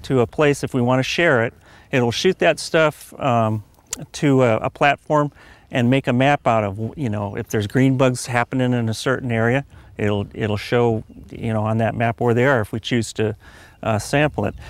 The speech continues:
If I want to have my own information, I have something called my i wheat dot org that, uh,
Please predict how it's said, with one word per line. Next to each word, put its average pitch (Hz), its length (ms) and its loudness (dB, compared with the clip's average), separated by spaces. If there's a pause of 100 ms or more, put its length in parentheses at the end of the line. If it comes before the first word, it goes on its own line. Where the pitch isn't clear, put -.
(160)
If - 160 0
I 151 80 6
want 160 180 4
to 135 60 0
have 147 280 2
my 127 240 2
own 170 300 2
information, 117 720 0
I 113 120 0
have 123 200 0
something 131 320 -2
called 104 300 0
my 127 420 2
i 110 240 -2
wheat 107 340 -6
dot 101 220 -2
org 107 320 -2 (460)
that, 120 440 2
uh, 110 200 2